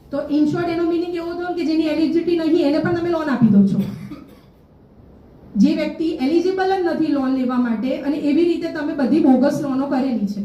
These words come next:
જે તમે જાતે જ કબૂલ કરો છો તમારા પ્રેસ કોન્ફરન્સમાં કે તમે જ લોન કરાવેલી છે. કોઈ વ્યક્તિને, સામાન્ય માણસને, એક મિડલ ક્લાસ વ્યક્તિને ખાલી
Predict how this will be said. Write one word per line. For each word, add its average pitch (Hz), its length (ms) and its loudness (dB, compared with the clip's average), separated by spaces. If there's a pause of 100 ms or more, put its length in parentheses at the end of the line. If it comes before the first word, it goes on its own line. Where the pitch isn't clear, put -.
(340)
જે 269 80 0
તમે 339 200 0
જાતે 370 340 -4
જ 392 80 -6
કબૂલ 381 260 2
કરો 339 260 2
છો - 40 2
તમારા 302 220 -2
પ્રેસ 277 240 -4
કોન્ફરન્સમાં 208 920 2
કે 277 80 -8
તમે 302 220 0
જ 330 120 -2
લોન 311 240 -4
કરાવેલી 277 480 -2
છે. 254 280 -4 (680)
કોઈ 381 220 2
વ્યક્તિને, 349 720 0 (200)
સામાન્ય 381 400 -2
માણસને, 302 480 -4
એક 285 100 -4
મિડલ 339 260 0
ક્લાસ 330 280 -2
વ્યક્તિને 294 420 -2
ખાલી 320 340 -4